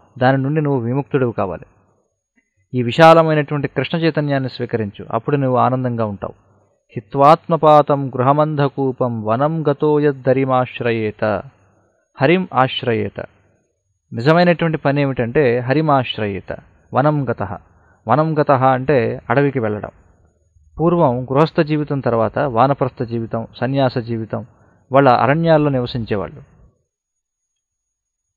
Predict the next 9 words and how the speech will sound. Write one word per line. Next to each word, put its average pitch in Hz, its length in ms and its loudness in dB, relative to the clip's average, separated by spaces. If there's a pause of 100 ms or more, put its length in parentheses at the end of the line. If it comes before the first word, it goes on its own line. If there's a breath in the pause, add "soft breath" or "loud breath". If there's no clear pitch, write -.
(140)
కానీ 170 160 2
అడవికి 165 420 2
వెళ్ళడం 175 340 4
అనేది 165 640 2 (520)
జీవితం 165 400 -2
యొక్క 175 240 0
ముఖ్య 156 340 0
ప్రయోజనం 139 560 2
కాదు. 107 240 0